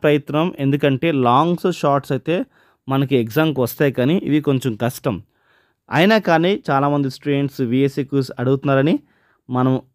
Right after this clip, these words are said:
కొంచెం ట్రై చేసి హెల్ప్ చేస్తున్నాము. దీని తర్వాత మీకు వచ్చిన క్వశ్చన్స్ కానీ, మీ సార్ కానీ, మీ మ్యామ్ కానీ ఇంపార్టెంట్ క్వశ్చన్స్ ఏవైతే ఎగ్జామ్కి ఇస్తారో అవి చదవండి.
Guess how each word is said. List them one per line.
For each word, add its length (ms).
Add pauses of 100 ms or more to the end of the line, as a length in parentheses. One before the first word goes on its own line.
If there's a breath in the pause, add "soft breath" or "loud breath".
(140)
కొంచెం 260 (160)
ట్రై 160 (140)
చేసి 260 (120)
హెల్ప్ 240
చేస్తున్నాము. 420 (720 soft breath)
దీని 220 (120)
తర్వాత 380 (160)
మీకు 220
వచ్చిన 340
క్వశ్చన్స్ 420
కానీ, 240 (420)
మీ 120 (320)
సార్ 320
కానీ, 240
మీ 40 (120)
మ్యామ్ 180 (120)
కానీ 200 (340)
ఇంపార్టెంట్ 500
క్వశ్చన్స్ 340
ఏవైతే 280
ఎగ్జామ్కి 380
ఇస్తారో 300 (480 soft breath)
అవి 200
చదవండి. 440